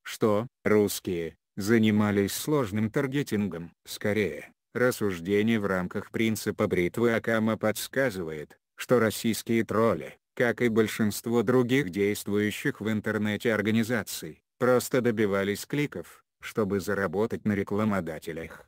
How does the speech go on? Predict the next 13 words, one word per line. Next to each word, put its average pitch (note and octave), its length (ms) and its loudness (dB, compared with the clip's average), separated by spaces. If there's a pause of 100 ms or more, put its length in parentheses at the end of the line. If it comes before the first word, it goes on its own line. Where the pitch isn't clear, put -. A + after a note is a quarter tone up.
(160)
В A2 100 -2
знак A#2+ 360 2
того, A#2 400 0 (240)
что A2 240 2
газета G#2+ 480 0
«Вашингтон-Пост», G#2+ 1160 -2 (200)
возможно, G#2+ 800 -2 (200)
не A#2 140 2
окончательно A2 920 0
забыла G#2+ 460 0
о G2+ 40 0
журналистской G2 920 -2 (100)
этике. G2+ 560 -4